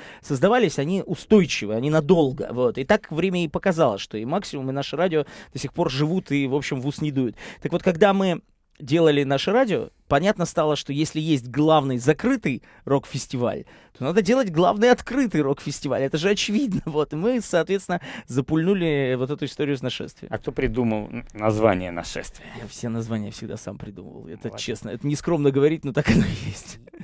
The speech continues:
Speaker 2: Если вернуться вот к твоей стратегии обгона по параллельной трассе, то можно сказать, что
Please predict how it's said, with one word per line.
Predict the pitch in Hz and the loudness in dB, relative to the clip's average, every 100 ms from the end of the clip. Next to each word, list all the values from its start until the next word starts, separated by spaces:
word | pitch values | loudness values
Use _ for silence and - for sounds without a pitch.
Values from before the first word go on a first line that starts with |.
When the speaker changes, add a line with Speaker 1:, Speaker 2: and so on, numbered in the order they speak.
| 135 | -4
Speaker 2:
Если | 175 - 160 | -4 0 0
вернуться | 147 160 170 170 - 151 | 2 2 2 0 -2 -4
вот | 139 143 | -2 -6
к | - | -8
твоей | - 123 131 123 110 107 | -6 -2 0 2 0 -4
стратегии | - 113 117 - 107 92 92 95 95 - - - - - - - | -4 0 0 0 -2 -2 -6 -8 -12 -20 -20 -18 -18 -18 -10 -2
обгона | 117 113 131 110 104 | -2 2 2 4 2
по | - 110 | 0 -4
параллельной | 90 104 110 110 98 104 | 2 4 4 4 0 -4
трассе, | - 190 214 - 95 - - - - - | 4 4 4 -4 -8 -10 -20 -20 -20 -12
то | 117 | -4
можно | 127 123 | -4 -4
сказать, | 123 135 139 139 | -4 0 0 0
что | - - 139 131 | -4 -2 2 2